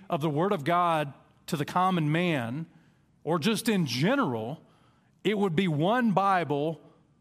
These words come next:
for every twenty thousand men. Now listen, you probably got about ten of them at home. You got six different ones on your phone.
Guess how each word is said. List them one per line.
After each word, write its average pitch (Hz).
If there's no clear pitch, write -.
for 165
every 185
twenty 196
thousand 160
men. 110
Now 156
listen, 160
you 151
probably 175
got 156
about 143
ten 190
of 143
them 131
at 139
home. 117
You 135
got 160
six -
different 175
ones 170
on 165
your 156
phone. 131